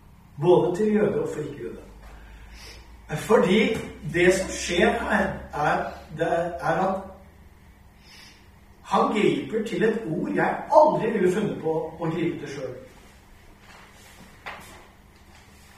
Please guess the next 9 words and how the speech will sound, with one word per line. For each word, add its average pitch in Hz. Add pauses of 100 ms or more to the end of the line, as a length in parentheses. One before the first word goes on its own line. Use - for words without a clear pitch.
Det 180
er 202
nesten 185
så 208
jeg 214
sier: 180 (160)
«Ja, -
men -
Jakob, 147